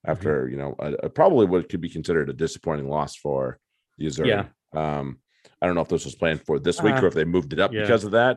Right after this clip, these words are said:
Speaker 2: but, um, at least, you know, now we know that, all right, maybe they didn't put,
Speaker 1: Right.
Speaker 2: put their best foot forward here, but they know that, we now know that they at least have some backing from
Speaker 1: They're, yeah, they're backing the ladies. They're like, "We're not, you
Speaker 2: Yeah.
Speaker 1: know,"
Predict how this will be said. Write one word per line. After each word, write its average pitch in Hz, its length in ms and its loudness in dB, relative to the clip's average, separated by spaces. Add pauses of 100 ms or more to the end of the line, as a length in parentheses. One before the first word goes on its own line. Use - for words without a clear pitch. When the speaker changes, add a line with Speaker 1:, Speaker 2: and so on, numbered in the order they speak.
Speaker 2:
but, 82 220 0 (720)
um, 73 480 -8 (300)
at 76 80 -6
least, 80 320 -8
you 78 80 -4
know, 73 160 -4 (280)
now 82 300 0
we 78 80 0
know 78 280 0
that, 78 180 2
all 80 60 4
right, 71 200 0
maybe 82 300 -2
they 78 100 0
didn't 78 240 -6
put, 82 320 -2
Speaker 1:
Right. 92 120 -2
Speaker 2:
put - 100 -4
their 80 80 2
best 80 180 0
foot - 180 -6
forward 73 280 0
here, 78 180 -2
but 71 220 -8
they 76 100 -2
know 71 220 -2
that, 65 240 -4
we 76 180 -4
now 73 220 -4
know 69 260 -4
that - 260 -8
they 71 120 -2
at 69 60 -4
least 90 200 -4
have 98 160 -2
some 85 400 -2 (480)
backing 80 460 -2
from 71 480 -4
Speaker 1:
They're, 139 100 2
yeah, 127 160 2
they're 104 140 -2
backing 123 300 0
the 110 60 0
ladies. 92 400 -4
They're 107 120 0
like, 95 200 -2
"We're 123 80 2
not, 107 240 0
you 82 100 -4
Speaker 2:
Yeah. 120 80 0
Speaker 1:
know," 87 180 -6